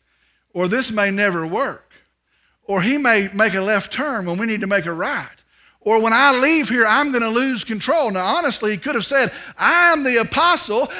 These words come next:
I started the church preaching the gospel.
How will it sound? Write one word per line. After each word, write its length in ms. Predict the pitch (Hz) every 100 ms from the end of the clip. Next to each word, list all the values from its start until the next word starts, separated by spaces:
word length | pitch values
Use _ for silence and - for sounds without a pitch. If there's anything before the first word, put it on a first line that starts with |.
| -
I 220 | 240 320
started 480 | 285 - 311 339 320
the 80 | 330
church 420 | - 240 311 -
preaching 340 | - 381 -
the 100 | 277
gospel. 500 | 220 214 240 - 311